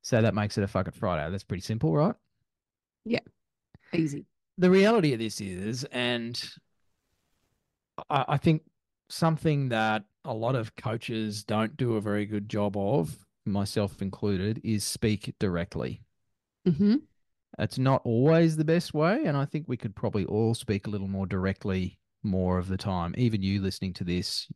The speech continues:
Speaker 1: I'm sure you could be more direct with the people around you, or you wish you were.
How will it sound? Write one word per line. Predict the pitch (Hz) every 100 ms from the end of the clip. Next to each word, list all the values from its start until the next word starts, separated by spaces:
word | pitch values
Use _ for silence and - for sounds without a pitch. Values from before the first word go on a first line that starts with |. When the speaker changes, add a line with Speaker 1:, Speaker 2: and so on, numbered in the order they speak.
| -
Speaker 1:
I'm | 101
sure | - 101
you | 90
could | -
be | 101
more | 92 92
direct | 87 87 95 -
with | 101
the | -
people | 107 98 92
around | 90 92 95 95
you, | 85 92 123 - - - _ _ -
or | 104
you | 92
wish | 92 107 -
you | 87
were. | 98 95 92 113